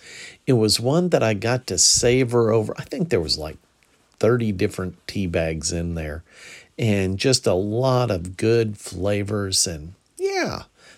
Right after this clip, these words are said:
that was good. That was a good gift. <laughs> Well, let's see. It's a little after five thirty in the morning. It is still pitch black outside. Cannot see a thing out the window, so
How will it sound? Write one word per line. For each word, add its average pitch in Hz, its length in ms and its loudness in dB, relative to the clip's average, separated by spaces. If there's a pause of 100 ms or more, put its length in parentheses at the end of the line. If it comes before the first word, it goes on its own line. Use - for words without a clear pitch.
(120)
that 220 180 8
was 143 220 6
good. 80 440 -6 (240)
That 170 180 6
was 113 160 2
a 64 100 -10 (460)
good 120 280 6
gift. - 520 -4
<laughs> 202 60 6 (1700)
Well, 165 320 6
let's 151 260 4
see. 113 320 4
It's 127 160 2
a 117 80 6
little 135 340 4
after 123 280 0
five 113 320 0
thirty 113 340 2
in 104 140 0
the 101 80 -2
morning. 147 560 0
It 139 260 0
is 92 240 -2
still 131 680 -2 (500)
pitch - 380 0
black 110 420 0
outside. 135 680 0 (2500)
Cannot 110 520 -2
see 131 240 4
a 117 60 6
thing 123 380 2
out 113 260 0
the 95 100 2
window, 131 540 2
so 80 600 0